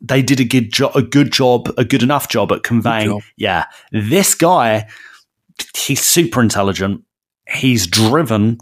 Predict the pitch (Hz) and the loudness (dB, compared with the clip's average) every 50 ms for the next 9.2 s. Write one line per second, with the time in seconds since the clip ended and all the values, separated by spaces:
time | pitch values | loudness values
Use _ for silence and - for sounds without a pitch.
0 | - _ _ _ _ _ _ _ - - 170 160 135 156 170 175 190 220 226 214 | -12 _ _ _ _ _ _ _ -2 2 2 4 6 6 6 6 6 4 4 2
1 | - 165 156 - - 143 - - - 151 151 147 143 131 127 123 - 120 175 180 | 2 0 -2 0 0 0 0 2 2 4 4 4 4 2 2 0 0 -2 0 2
2 | 185 185 175 131 - 78 65 65 - 101 117 - - - - - 123 117 107 117 | 2 2 2 2 0 -4 -6 -4 -2 -2 -2 0 -2 -2 -2 0 0 0 2 4
3 | 139 147 151 135 - - 117 101 87 - - - 156 151 139 - - 78 64 - | 4 2 2 0 0 0 0 0 -2 -2 -2 -2 0 0 0 -2 -2 -4 -2 -2
4 | - - - - - - 107 101 101 95 - - - 104 104 120 113 107 120 113 | -2 -4 -4 -4 -4 -2 0 0 0 0 -2 -4 -8 -8 -8 -8 -6 -2 0 0
5 | 110 - - _ _ _ _ _ _ 123 123 113 113 117 117 113 - - - 131 | 0 -2 -4 _ _ _ _ _ _ -10 -4 0 2 4 4 2 2 2 2 2
6 | 135 110 - 117 110 104 - - - 120 110 98 90 82 85 95 95 95 92 87 | 2 2 2 0 -2 0 -2 -2 0 0 0 2 0 0 0 0 0 0 0 0
7 | 78 78 76 65 69 - - 101 98 101 98 95 90 - - - 90 90 85 - | 0 0 -2 -2 -2 -2 -2 -2 -2 0 0 -2 -2 -4 -4 -4 -4 -4 -4 -2
8 | 107 98 95 71 92 95 90 - 87 - - 117 113 107 101 - 82 76 76 67 | -2 -2 0 0 -2 -2 -2 -4 -6 -4 0 2 2 2 2 0 -4 -6 -6 -8
9 | 64 - - - | -10 -10 -12 -18